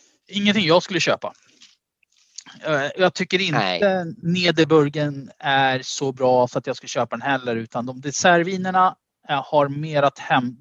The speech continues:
Speaker 1: behöver bli bättre, men de andra tre är faktiskt alla tre riktigt, riktigt bra.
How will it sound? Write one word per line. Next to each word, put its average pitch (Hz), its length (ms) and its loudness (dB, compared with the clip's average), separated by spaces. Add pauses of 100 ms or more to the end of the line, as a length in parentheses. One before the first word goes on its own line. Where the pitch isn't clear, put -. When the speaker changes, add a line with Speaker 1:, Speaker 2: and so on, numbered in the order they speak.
(140)
Speaker 1:
behöver 139 420 2
bli 131 240 -12
bättre, 143 500 -4
men 135 200 -8 (460)
de 151 140 -6
andra 175 300 4
tre 147 260 0
är 135 40 0
faktiskt - 300 -6
alla 131 280 2
tre 110 240 -8
riktigt, - 560 -16
riktigt 117 260 -20
bra. - 220 -16